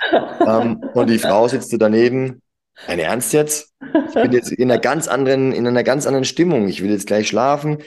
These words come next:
Speaker 2: Ich sag dir jetzt eher noch, dass ich Kopfschmerzen hab, als dass ich mit dir jetzt was anfange.“
Speaker 1: Ich glaube, da fühlen sich viele Frauen gerade so richtig ertappt und denken,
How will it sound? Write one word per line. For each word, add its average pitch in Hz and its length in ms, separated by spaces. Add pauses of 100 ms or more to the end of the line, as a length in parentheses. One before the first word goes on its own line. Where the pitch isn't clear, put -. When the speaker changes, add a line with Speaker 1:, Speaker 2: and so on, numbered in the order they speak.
(180)
Speaker 2:
Ich 107 160
sag 117 200
dir 120 120
jetzt - 300
eher 143 280
noch, 101 180
dass 107 160
ich 110 160
Kopfschmerzen 98 540
hab, 104 100
als 95 140
dass 98 100
ich 101 140
mit 92 160
dir 110 80
jetzt 127 140
was 131 100
anfange.“ 120 420 (3000)
Speaker 1:
Ich 370 80
glaube, 339 380
da 330 260
fühlen 320 300
sich 339 240
viele 311 240
Frauen 214 420
gerade 202 200
so 220 100
richtig 208 480
ertappt - 680
und 269 100
denken, 262 240